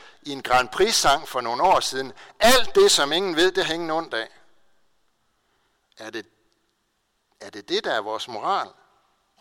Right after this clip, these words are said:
Hvis man laver en film om det, jamen så betaler vi endda penge for at komme ind og se det, og vi bliver påvirket, uden at vi rigtig mærker det. Jeg må da indrømme,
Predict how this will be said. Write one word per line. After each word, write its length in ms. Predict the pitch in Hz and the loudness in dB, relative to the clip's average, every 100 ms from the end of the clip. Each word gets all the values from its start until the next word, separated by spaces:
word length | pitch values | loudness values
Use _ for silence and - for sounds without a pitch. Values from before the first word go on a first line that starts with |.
| _ _ _ _ _ _ _ _ _ _ - | _ _ _ _ _ _ _ _ _ _ -20
Hvis 220 | - 156 165 | -6 -4 -2
man 140 | 139 | 2
laver 280 | 202 226 175 | 6 6 6
en 180 | 127 123 | 4 -2
film 460 | - 285 240 139 | -2 2 2 2
om 240 | 113 117 - | 0 0 -4
det, 200 | 101 - _ _ _ _ _ _ _ - | -14 -14 _ _ _ _ _ _ _ -12
jamen 120 | 110 | -4
så 180 | 190 208 | 0 2
betaler 440 | 156 139 127 117 | 0 0 -2 -2
vi 80 | 117 | -6
endda 260 | 110 139 | -2 -2
penge 420 | 143 147 170 247 196 | 0 0 0 0 -2
for 180 | 147 | -2
at 80 | 120 | -2
komme 200 | - 123 | -2 -4
ind 100 | 165 | -4
og 80 | 117 | -4
se 280 | - 196 190 | -2 -2 -2
det, 180 | 110 98 _ - | -12 -20 _ -8
og 160 | 127 120 | -6 -4
vi 100 | 120 | -6
bliver 220 | 117 104 | -6 -4
påvirket, 720 | 156 214 226 185 165 151 - - - - - | 2 2 2 -2 -2 -6 -16 -20 -20 -20 -8
uden 360 | 214 247 220 | -6 -4 -2
at 180 | 143 - | -2 -2
vi 80 | 117 | -2
rigtig 380 | 120 196 - 113 | -2 -2 -6 -6
mærker 360 | 113 151 135 | -2 -2 -4
det. 100 | - - _ _ _ _ _ _ _ _ _ _ _ _ _ _ - | -14 -20 _ _ _ _ _ _ _ _ _ _ _ _ _ _ -8
Jeg 120 | 247 | 0
må 60 | |
da 60 | 185 | 2
indrømme, 580 | 151 185 147 127 123 | 2 2 4 2 0